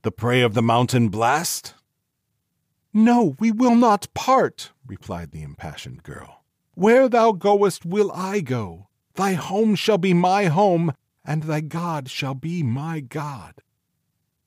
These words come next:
"Swear it, swear it," resumed the stranger, wildly grasping her by the hand. "Swear to the fearful oath I shall dictate." He then desired her to kneel,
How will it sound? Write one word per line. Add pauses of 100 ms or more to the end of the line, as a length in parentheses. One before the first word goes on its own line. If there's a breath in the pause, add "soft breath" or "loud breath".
(280)
"Swear
it, (120)
swear
it," (180)
resumed
the
stranger,
wildly
grasping
her
by
the
hand. (560)
"Swear
to
the
fearful
oath
I
shall
dictate." (800)
He
then
desired
her
to
kneel,